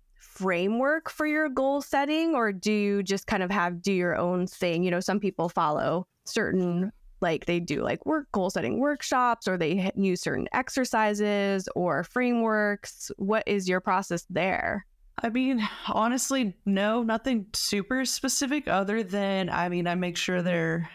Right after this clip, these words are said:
Speaker 2: you know, smart goals. Every, you know, everyone has their smart goals, but I, you know, I ensure they're,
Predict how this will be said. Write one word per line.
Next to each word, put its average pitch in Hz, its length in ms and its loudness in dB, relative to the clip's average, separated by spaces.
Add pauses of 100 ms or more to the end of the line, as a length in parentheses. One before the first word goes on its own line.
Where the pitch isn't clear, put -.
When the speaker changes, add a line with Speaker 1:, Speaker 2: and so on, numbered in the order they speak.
(120)
Speaker 2:
you 175 200 2
know, 156 120 -2 (140)
smart 180 460 0
goals. 160 440 0
Every, 170 400 -4
you 185 120 2
know, 160 100 2
everyone 156 260 0
has 170 120 -2
their 175 100 -4
smart 165 300 -2
goals, 165 320 -2 (260)
but 180 100 0
I, 185 220 0
you 190 120 -2
know, 196 100 2
I 180 80 0
ensure 196 460 0
they're, 180 460 0